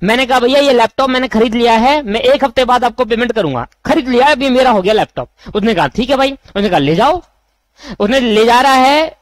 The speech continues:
तो कह रहा कि, "भैया मैं इसको कल ले जाऊंगा।" और वो laptop चोरी हो गया अगले दिन।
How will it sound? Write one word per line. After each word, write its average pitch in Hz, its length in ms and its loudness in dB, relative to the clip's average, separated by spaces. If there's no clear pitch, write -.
तो 226 60 -4
कह 240 120 0
रहा 269 120 2
कि, 262 120 -4
"भैया 254 240 2
मैं 247 180 0
इसको 233 200 -4
कल - 200 0
ले 262 140 2
जाऊंगा।" 185 280 0
और - 240 -2
वो 285 80 4
laptop 254 340 -2
चोरी 196 260 0
हो 185 120 0
गया 185 160 0
अगले 185 200 0
दिन। 202 200 -2